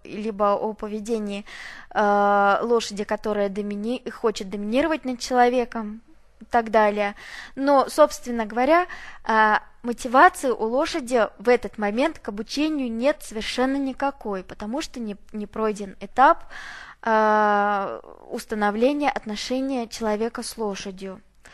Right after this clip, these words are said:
Вот. Ещё бывает, что лошадь психует. Э, я уже говорила об этом. В-, м, лошадь должна иметь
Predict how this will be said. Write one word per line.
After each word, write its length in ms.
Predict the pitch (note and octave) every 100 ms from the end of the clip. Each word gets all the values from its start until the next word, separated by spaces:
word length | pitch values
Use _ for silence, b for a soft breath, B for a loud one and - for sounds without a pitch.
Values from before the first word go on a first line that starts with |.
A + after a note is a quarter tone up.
| B B B B B B B B B _ _ _ _ _ _ _ _ _ _ _ _ _ _ _ _ _ _ _ _ _ _ _ _ _ _ _ _ _ _ _ _
Вот. 380 | - A#3 G3+ - B B
Ещё 280 | C4 - F#4+
бывает, 480 | E4+ D4 A#3+ A3 G#3
что 200 | - D4
лошадь 380 | F4+ G4 C#4 -
психует. 760 | - E4+ - B3+ A#3+ A3 - B B B -
Э, 480 | A#3+ A#3+ A#3 A#3 -
я 240 | A#3 C4+ D4+
уже 140 | B3+
говорила 440 | A#3 C#4 C#4 A3+ G#3+
об 100 | G#3+
этом. 260 | G#3+ A3
В-, 140 | G#3+ A#3 F#3+ -
м, 260 | A#3 A#3
лошадь 420 | B3+ B3 - - -
должна 380 | C4 B3 A#3 G3
иметь 320 | G3+ G3